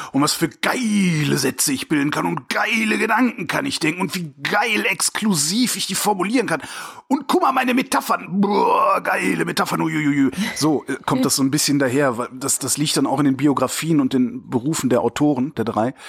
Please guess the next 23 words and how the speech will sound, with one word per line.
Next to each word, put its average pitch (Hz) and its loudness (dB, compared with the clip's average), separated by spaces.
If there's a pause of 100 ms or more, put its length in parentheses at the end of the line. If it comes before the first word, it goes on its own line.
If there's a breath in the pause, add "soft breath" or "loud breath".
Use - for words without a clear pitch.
(720 loud breath)
Da 135 0
hätte - 0
ich 156 -2
mir 143 2
wirklich 165 -2
gewünscht, - 0
dass 135 -2
sie 135 0
das 131 2
Ding 135 2
so 127 2
schreiben, 139 0 (180)
dass 120 0
es 123 -2
auch 117 -4
wirklich 143 -2
der 135 0
letzte 120 2
A-F-D-Wähler 107 -2
aus 80 0
dem - -4
Stand 104 -2
kapiert, - -2